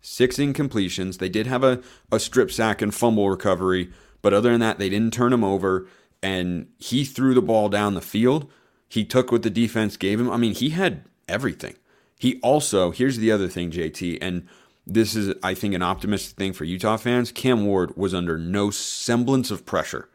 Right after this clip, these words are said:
in that game. There was, he had all day. I mean, one of the tou-, the touchdown he threw before the end of the half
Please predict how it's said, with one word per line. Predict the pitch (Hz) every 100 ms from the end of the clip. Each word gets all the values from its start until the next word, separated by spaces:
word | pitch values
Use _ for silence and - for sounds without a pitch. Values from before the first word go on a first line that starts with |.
| _ _ _ -
in | 98
that | 87 -
game. | 64 - _ _
There | 110 104
was, | 98 90 76 _ _
he | 120 101
had | 76 - _ _
all | 104 107 98
day. | 76 55 -
I | 101
mean, | 110 101
one | 127 143
of |
the | 127
tou-, | - 110 -
the |
touchdown | 107 139 147 165 156
he | 143 135
threw | 123 120 120 123 - - - -
before | 117 - 131 123
the | 104 113
end | 113
of | 101
the |
half | 90 95 110